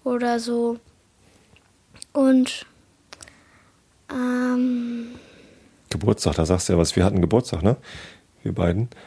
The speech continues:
Speaker 2: Und
Speaker 1: Mhm.
Speaker 2: wir haben sogar Geschenke bekommen von einer Hörerin.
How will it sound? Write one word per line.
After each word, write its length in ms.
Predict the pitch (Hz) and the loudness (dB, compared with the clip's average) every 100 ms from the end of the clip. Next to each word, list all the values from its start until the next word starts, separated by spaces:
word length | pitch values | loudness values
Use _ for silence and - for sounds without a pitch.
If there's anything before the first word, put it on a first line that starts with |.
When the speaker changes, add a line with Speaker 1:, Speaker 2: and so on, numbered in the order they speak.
| - | -6
Speaker 2:
Und 80 | 269 | 0
Speaker 1:
Mhm. 40 | - | 2
Speaker 2:
wir 140 | 80 | 4
haben 140 | 87 110 | 2 2
sogar 500 | 120 123 110 110 107 | 2 4 4 4 2
Geschenke 380 | 113 135 - | 0 -2 -2
bekommen 440 | - - - 82 82 | -4 -4 -2 -2 -2
von 360 | - 85 82 - | 0 0 0 -2
einer 280 | 90 80 | 0 0
Hörerin. 480 | 87 92 80 82 135 | 0 0 0 -2 -2